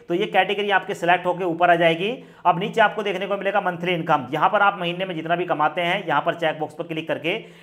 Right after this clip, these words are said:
ठीक है, यहाँ पर अपनी इनकम को जो है वो सिलेक्ट कर लेंगे।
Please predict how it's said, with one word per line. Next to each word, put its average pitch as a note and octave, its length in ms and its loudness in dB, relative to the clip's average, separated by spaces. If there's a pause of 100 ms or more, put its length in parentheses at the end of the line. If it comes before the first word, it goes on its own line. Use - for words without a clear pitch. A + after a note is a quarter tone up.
(120)
ठीक E3+ 120 -4
है, A3 80 0
यहाँ E3+ 160 0
पर F3+ 120 0
अपनी E3 200 0
इनकम E3 180 -2
को D#3+ 140 -2
जो E3 100 0
है E3+ 140 4
वो G3+ 120 -4
सिलेक्ट D3 280 -2
कर C#3+ 100 -2
लेंगे। B2 320 -4